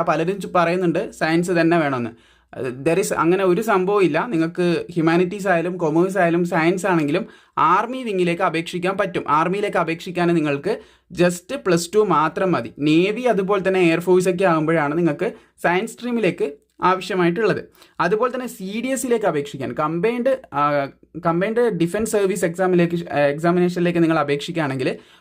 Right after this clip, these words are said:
ഒരു ഡിഗ്രി നിങ്ങൾക്കുണ്ടെങ്കിൽ, ഡിഗ്രി നിങ്ങൾക്കുണ്ടെങ്കിൽ നിങ്ങൾക്ക് തീർച്ചയായിട്ടും അപേക്ഷിക്കാൻ സാധിക്കുന്നതാണ്. മിനിമം ഒരു ഡിഗ്രി മതി എന്ന് ശ്രദ്ധിച്ചിരിക്കുക. ആ, ആർമി വിങ്ങിലേക്ക് നിങ്ങൾ അപേക്ഷിക്കുക. സി ഡി എസിനും അതുപോലെ തന്നെ സി ഡി എസിൽ, ആ,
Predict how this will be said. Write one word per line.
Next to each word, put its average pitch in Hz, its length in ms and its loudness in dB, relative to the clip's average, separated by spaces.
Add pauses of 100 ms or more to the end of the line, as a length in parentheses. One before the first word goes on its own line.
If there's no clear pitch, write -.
ഒരു 240 140 2 (120)
ഡിഗ്രി 190 380 -4
നിങ്ങൾക്കുണ്ടെങ്കിൽ, 175 680 0
ഡിഗ്രി 214 320 0
നിങ്ങൾക്കുണ്ടെങ്കിൽ 175 600 0
നിങ്ങൾക്ക് 175 280 2
തീർച്ചയായിട്ടും 180 680 0
അപേക്ഷിക്കാൻ 185 560 -2
സാധിക്കുന്നതാണ്. 143 500 -2 (300)
മിനിമം 185 320 2
ഒരു 185 160 0
ഡിഗ്രി 175 300 -2
മതി 165 220 0
എന്ന് 156 160 -2
ശ്രദ്ധിച്ചിരിക്കുക. 143 640 -4 (460)
ആ, 135 100 0 (320)
ആർമി 160 380 0
വിങ്ങിലേക്ക് 170 380 0
നിങ്ങൾ 165 200 2
അപേക്ഷിക്കുക. 151 400 -6
സി 156 140 -2
ഡി 160 100 2
എസിനും 165 360 2
അതുപോലെ 147 360 0
തന്നെ 147 160 2 (280)
സി 165 160 2
ഡി 170 60 4
എസിൽ, 180 220 0 (280)
ആ, 139 140 -4